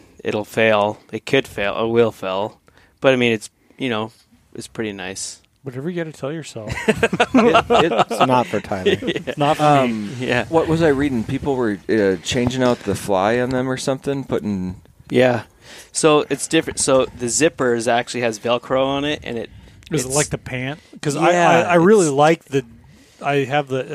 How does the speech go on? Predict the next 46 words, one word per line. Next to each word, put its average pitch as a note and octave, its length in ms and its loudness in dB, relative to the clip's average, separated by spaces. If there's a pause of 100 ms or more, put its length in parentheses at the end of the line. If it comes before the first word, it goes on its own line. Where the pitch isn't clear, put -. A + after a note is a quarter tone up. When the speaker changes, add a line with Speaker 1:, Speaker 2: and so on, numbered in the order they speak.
(140)
Speaker 2:
it's B2 200 -8
the C3+ 140 -2
de A#2 160 -10
Havilland C3+ 520 -4
pants C#3+ 420 -8
or D3 60 -4
whatever. C#3+ 280 0
That's B2+ 240 0
what A#2+ 60 4
Speaker 1:
Yeah. C#3+ 60 4
Speaker 2:
I - 20 2
wore A#2+ 240 -2
this C3 240 -2
year. A2+ 120 -6
I A2 40 -6
really C#3+ 280 2
Speaker 1:
Yeah. G#2+ 80 -8
Speaker 2:
like B2+ 260 -2
'em. G2+ 200 -12 (440)
Speaker 3:
They G#2+ 80 -12
make D3+ 180 -10
good A#2 160 -12
stuff. B2 320 -10
Speaker 1:
Yeah. A#2+ 340 -2 (680)
But C#3 120 0
the C3 100 2
zipper B2 580 0 (340)
is, A2+ 280 -4
uh, G#2 380 -4 (380)
Velcroed A#2+ 680 2 (100)
to A2+ 400 -2 (220)
your A2+ 180 -6
right A#2 320 0
side, G#2 500 0
so - 140 -4
you G#2+ 60 -6
can, G#2+ 260 -8 (420)
you B2 100 -8
can B2+ 100 2
almost B2+ 340 2
adjust - 460 -4
it. D#2+ 160 -10 (400)
Speaker 2:
Huh. B2+ 140 -4
Speaker 1:
So G2+ 360 -6
it's, - 260 -10
it's, - 220 -10